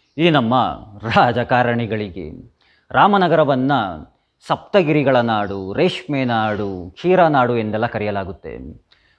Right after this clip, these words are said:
ಪ್ರಭು ಶ್ರೀರಾಮಚಂದ್ರರು ಸೀತಾಮಾತೆ ಮತ್ತು ಲಕ್ಷ್ಮಣ ವನವಾಸದಲ್ಲಿ ಇದ್ದಾಗ, ವನವಾಸದ ಸಮಯದಲ್ಲಿ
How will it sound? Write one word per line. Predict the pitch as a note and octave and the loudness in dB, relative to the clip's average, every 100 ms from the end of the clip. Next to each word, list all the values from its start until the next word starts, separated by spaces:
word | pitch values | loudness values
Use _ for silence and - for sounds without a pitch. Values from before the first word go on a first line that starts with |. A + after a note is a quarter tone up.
| - | -2
ಪ್ರಭು | D3+ G#3 | 2 2
ಶ್ರೀರಾಮಚಂದ್ರರು | - G#3 F#3+ F#3 F3+ F3 E3+ D3+ D#3+ D3+ D3 D3 _ _ _ _ - | 2 2 2 2 0 -2 -4 -4 -4 -6 -10 -16 _ _ _ _ -8
ಸೀತಾಮಾತೆ | D#3 F#3+ F#3+ E3+ D#3 D3+ D3+ | -4 2 4 4 2 0 0
ಮತ್ತು | C3+ - | -2 -2
ಲಕ್ಷ್ಮಣ | A2+ A#2+ - A2+ B2 E2+ - _ _ _ G2 | -4 -4 -8 -6 -4 -6 -12 _ _ _ -2
ವನವಾಸದಲ್ಲಿ | B2+ F#3 F3 E3+ E3 D3+ C#3+ | 2 4 4 2 0 0 0
ಇದ್ದಾಗ, | A#2 B2+ B2+ | 0 0 0
ವನವಾಸದ | A#2+ G#2 C3+ C#3+ C#3+ B2+ | 0 -2 0 0 -2 -4
ಸಮಯದಲ್ಲಿ | B2+ B2 A#2 G#2+ G#2 G#2 G#2+ D#2 | -4 -4 -4 -4 -6 -4 -6 -8